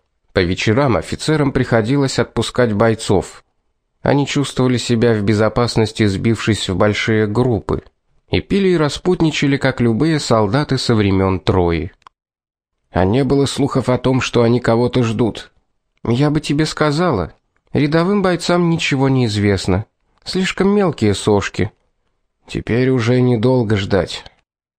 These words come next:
Улвен стала следить, как тяжёлый цилиндр ползёт наверх, в грузовой отсек, и каждый раз невольно вздрагивала, когда древние тросы протестующе скрипели.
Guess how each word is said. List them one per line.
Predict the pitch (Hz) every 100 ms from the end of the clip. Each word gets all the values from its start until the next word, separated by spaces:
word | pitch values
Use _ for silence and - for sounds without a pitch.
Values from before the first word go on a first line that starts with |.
| _ _ _ _ _ _
Улвен | 143 151 147
стала | 139 - 131 131
следить, | - 117 104 131 -
как | 123 -
тяжёлый | 127 104 113 117
цилиндр | 107 - 107 110 107 101 101
ползёт | - 95 95 98 92
наверх, | 87 80 120 139 - - - _ _
в | 82
грузовой | 95 107 113 123 151
отсек, | - 127 - 104 85 - _ _ _ _ _
и | - -
каждый | 160 147 131
раз | 139 151 -
невольно | 131 131 135 123
вздрагивала, | 104 95 120 143 98 90 82 64 - -
когда | - 80 92 131
древние | 113 135 135 127 123
тросы | 113 - 139 139 131
протестующе | - 120 120 - 110 107 107 -
скрипели. | 98 - 101 - 98 82 -